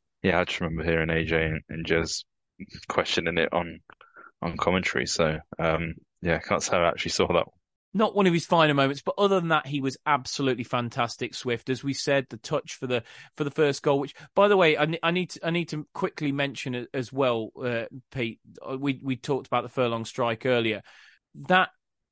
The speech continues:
Speaker 2: um, that where he takes that strike from has a, um, has a,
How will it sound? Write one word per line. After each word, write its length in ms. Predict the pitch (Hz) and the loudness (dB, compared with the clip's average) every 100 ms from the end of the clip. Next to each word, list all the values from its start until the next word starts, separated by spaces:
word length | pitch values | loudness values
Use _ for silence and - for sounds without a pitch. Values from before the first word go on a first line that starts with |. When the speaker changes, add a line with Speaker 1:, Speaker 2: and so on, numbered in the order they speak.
| - | -8
Speaker 2:
um, 560 | 151 147 139 135 131 - | 0 2 2 0 -2 -6
that 300 | 147 156 - - | 0 0 0 -8
where 220 | 147 160 | 0 0
he 160 | 165 156 | 0 -2
takes 280 | 160 147 - | 0 0 -2
that 140 | 123 | -6
strike 380 | - 151 143 - | -2 2 0 0
from 240 | 127 98 | -6 -6
has 360 | 101 123 117 - 139 | -4 -2 -2 -4 -2
a, 400 | 123 120 117 120 | 0 0 -2 -4
um, 540 | 135 120 117 113 117 - _ _ - | -2 0 0 -2 -6 -10 _ _ -14
has 360 | 135 131 117 - | -6 -4 -6 -12
a, 100 | - | -14